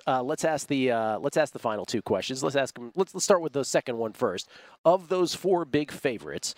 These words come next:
final two questions. Which is the most likely to lose outright between Pittsburgh at Jacksonville, Chargers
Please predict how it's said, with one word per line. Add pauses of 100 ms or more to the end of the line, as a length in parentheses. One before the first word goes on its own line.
(420)
final
two
questions.
Which
is
the
most
likely
to
lose
outright
between (460)
Pittsburgh (340)
at
Jacksonville, (580)
Chargers